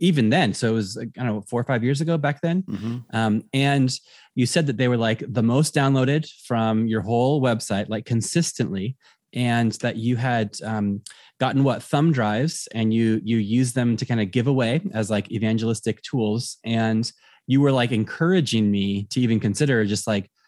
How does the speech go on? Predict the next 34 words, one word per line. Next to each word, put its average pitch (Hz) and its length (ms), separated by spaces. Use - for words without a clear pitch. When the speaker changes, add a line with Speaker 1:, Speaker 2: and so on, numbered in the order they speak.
Speaker 1:
just - 160
doing 123 160
a 104 40
full-on 110 720
apologetics 107 680
oriented 98 960
series. - 720
So 110 500
Speaker 2:
Yeah, 123 220
I 135 120
Speaker 1:
why? 123 40
Speaker 2:
remember 120 380
that. 92 320
Yeah. 139 380
Okay. 175 220
So 156 180
here's, 170 380
here's 170 300
where 214 120
the 156 160
idea 123 400
came 85 300
from. 80 440
Uh, 104 300
a - 60
couple 196 240
different 117 400
streams, 87 560
but 101 100
they 104 160
kind 113 220
of 101 80
flowed 104 240
together. 87 420